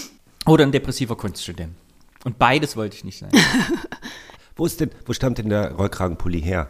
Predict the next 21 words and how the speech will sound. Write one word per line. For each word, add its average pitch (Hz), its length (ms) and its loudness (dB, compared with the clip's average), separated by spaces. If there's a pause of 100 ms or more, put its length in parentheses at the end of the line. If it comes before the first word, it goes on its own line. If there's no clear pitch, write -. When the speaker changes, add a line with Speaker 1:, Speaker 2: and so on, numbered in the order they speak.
Speaker 3:
Ha? - 60 -4
Speaker 1:
Aus 120 240 0
Le 131 160 4
Roll, 117 420 4
Speaker 3:
Ich 113 100 -4
Speaker 1:
einer - 140 8
Speaker 3:
habe - 40 2
ein, 131 180 4
Speaker 1:
französischen 120 320 0
Speaker 3:
ich - 80 -10
Speaker 1:
Stadt. 95 100 -6
Speaker 3:
habe 87 100 0
ein 87 80 -2
bisschen, 90 180 -4
wir 80 60 -4
sind 123 200 -2
ja 90 100 -4
auch 71 140 -8
ein 76 260 -4
Infoservice-Podcast 90 1040 -4
manchmal. 123 400 -4